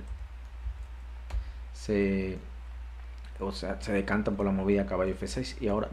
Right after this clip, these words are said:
D cinco. La ruptura típica es por D,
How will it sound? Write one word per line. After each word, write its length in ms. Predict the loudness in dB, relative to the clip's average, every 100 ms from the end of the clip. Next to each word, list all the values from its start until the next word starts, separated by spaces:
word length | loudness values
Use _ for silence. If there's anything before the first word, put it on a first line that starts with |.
| 2
D 140 | 4 4
cinco. 480 | 0 -2 -4 -6 -8 -4 -4 -6 -10 -10 -10 -10 -10 -10 -10 -10 -10 -10 -10 -6 -2
La 100 | 0
ruptura 500 | -2 0 2 4 2
típica 440 | 0 2 0 0
es 100 | 0
por 220 | 2 2 4
D, 220 | 2